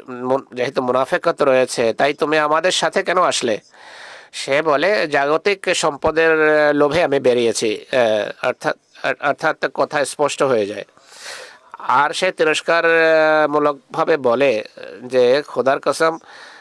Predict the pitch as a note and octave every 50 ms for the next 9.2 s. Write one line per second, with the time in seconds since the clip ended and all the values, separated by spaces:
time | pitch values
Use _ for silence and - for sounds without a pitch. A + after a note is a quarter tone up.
0 | - - _ _ - - - - - G#2+ A2+ A2+ A2+ - - D3+ D#3 E3 E3 E3
1 | E3 E3 E3 - F#3 E3+ E3+ - - - - - B2 B2+ C#3 C#3+ D3 D#3 D#3 C#3
2 | D#3 C#3+ C#3 C#3+ C#3 - - E3 D#3 - F3 D#3 D3 - D#3+ - - - C#3+ C#3
3 | C3 - - - - D3 C#3+ C#3 D#3 D#3 D#3 D3 C#3 C3+ C#3 C3+ C3+ C3+ C3+ C#3
4 | C3+ B2+ C3+ C3 - E3+ D#3+ - D#3+ D#3 D3 D#3+ D#3 C#3+ C#3+ D3 C3+ B2+ B2+ B2+
5 | B2+ C3 A#2+ B2+ C3 B2+ B2+ B2 - - - - - - - - A#2 A#2 A#2+ B2
6 | B2 B2 B2 A#2+ A#2+ A#2+ A#2+ A#2 - - C3+ C3+ C#3 D#3 F#3 F3 F3 E3 E3+ F3+
7 | E3+ D#3 D#3 D3 - D#3+ D#3 - E3+ D#3 C#3 - D#3+ D3 C#3 F3+ F#3 D#3+ D3+ D3
8 | D3 - E3 D#3 D#3 C#3+ - C#3 B2+ B2 C3 C3 B2 C3+ B2+ B2 D3 D3 E3 F3
9 | E3+ F3 E3